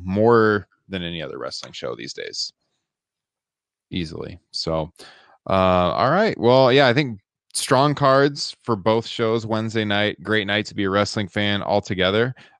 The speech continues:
Uh, I think, uh, I thought N X T won the week.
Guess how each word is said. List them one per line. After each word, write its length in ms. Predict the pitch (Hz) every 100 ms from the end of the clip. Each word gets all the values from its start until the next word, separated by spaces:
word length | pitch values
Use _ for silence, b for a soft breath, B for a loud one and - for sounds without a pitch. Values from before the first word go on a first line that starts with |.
| 85
Uh, 60 |
I 200 | 87 85
think, 380 | 82 104 92 -
uh, 500 | 95 90 87 85 85 80 _ _ _ _ _ _ _ _ _ _
I 60 | -
thought 220 | 139 139
N 100 | 139
X 160 | 135 -
T 140 | 131
won 220 | 104 95
the 80 | 85
week. 300 | 78 62 _